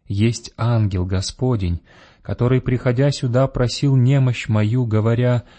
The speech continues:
'Моли Господа, чтобы я был восстановлен на место мое, потому что исполнилось уже определенное Богом касательно меня время.'» Когда же я спросил его: «Что за причина запрещения твоего?»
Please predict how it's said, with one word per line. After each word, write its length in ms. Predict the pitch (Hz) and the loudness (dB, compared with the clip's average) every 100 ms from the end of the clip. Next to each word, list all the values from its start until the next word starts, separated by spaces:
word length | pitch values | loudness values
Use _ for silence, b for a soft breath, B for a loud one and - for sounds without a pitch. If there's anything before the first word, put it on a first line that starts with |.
| B | B
'Моли 400 | B 95 110 143 | B 2 4 4
Господа, 580 | 156 147 156 - 139 131 | 2 2 0 -2 -2 -2
чтобы 400 | 127 - 135 123 | -2 -2 -2 0
я 200 | 123 131 | 0 0
был 240 | 117 123 110 | 0 0 0
восстановлен 840 | 120 - - 117 131 127 127 123 | -2 -4 -2 0 0 0 0 2
на 120 | 117 | 2
место 480 | 120 139 131 - 92 | 2 2 0 -2 -2
мое, 460 | 92 92 92 90 - b b b | 0 0 0 -2 -4 b b b
потому 380 | 98 92 95 95 | -4 -2 0 -2
что 240 | - 101 | -4 -4
исполнилось 800 | 98 - 135 139 135 123 117 - | -4 -6 -2 0 2 0 -2 -4
уже 220 | 107 113 | -4 -2
определенное 840 | 110 113 104 104 113 120 113 107 98 | -2 -2 0 2 2 2 2 2 0
Богом 500 | 98 117 110 104 98 | 0 -2 0 -2 -4
касательно 720 | - 95 - 101 - 95 92 | -8 -10 -6 -6 -2 0 0
меня 540 | 90 90 95 98 95 - | 2 2 0 0 -4 -8
время.'» 580 | 95 92 95 85 85 82 _ _ _ _ _ _ _ b b b b b | -8 -2 -2 -2 -4 -8 _ _ _ _ _ _ _ b b b b b
Когда 320 | 104 104 107 | -2 2 2
же 120 | 110 | 2
я 140 | 113 | 0
спросил 480 | 107 - 123 - 143 | 0 -4 -4 -2 0
его: 400 | 107 98 87 82 B B B | 0 0 0 -2 B B B
«Что 260 | - 131 | -6 -2
за 140 | 120 131 | 0 0
причина 560 | 117 135 - 190 147 | 0 -2 0 2 2
запрещения 840 | 107 104 110 117 - 143 117 101 90 | 2 0 -2 -4 -2 -2 0 0 -2
твоего?» 640 | - 104 101 92 85 78 | -4 -2 -2 -2 -4 -6